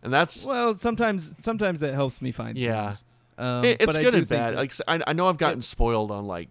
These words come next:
Speaker 1: things before because someone likes this, and it's like the ending of Super Mario, uh, Mario Odyssey, and it was
Speaker 2: Right.
Speaker 1: like the whole N sixty-four world, and, like, well, fuck. And, uh,
Speaker 2: Right, 'cause it's, it's people,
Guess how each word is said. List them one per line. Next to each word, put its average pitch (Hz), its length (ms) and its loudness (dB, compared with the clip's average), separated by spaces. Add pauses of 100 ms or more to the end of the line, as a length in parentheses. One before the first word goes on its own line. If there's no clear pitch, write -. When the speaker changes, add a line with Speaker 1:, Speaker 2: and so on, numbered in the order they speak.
Speaker 1:
things 95 280 -10
before 85 400 -10
because - 240 -10
someone 117 260 -6
likes 98 300 -8
this, 98 320 -8
and 101 100 -12
it's 95 200 -12
like 85 320 -10 (560)
the 156 160 -2
ending 190 200 0
of 147 80 -2
Super 156 220 -4
Mario, 143 680 -2
uh, 120 420 2
Mario 131 380 0
Odyssey, 123 560 0
and 107 80 -6
it 110 40 -4
was 110 100 -4
Speaker 2:
Right. 110 120 -2
Speaker 1:
like - 160 -12
the 98 200 -8
whole 101 460 -6 (200)
N 117 120 -8
sixty-four 98 760 -10
world, 87 520 -8
and, 71 140 -14
like, 78 140 -14 (280)
well, 185 140 -6
fuck. - 400 -6 (580)
And, 104 320 -6
uh, 78 160 -6
Speaker 2:
Right, 113 280 -4
'cause 156 180 0
it's, 156 280 -4
it's 151 200 -6
people, 131 760 -2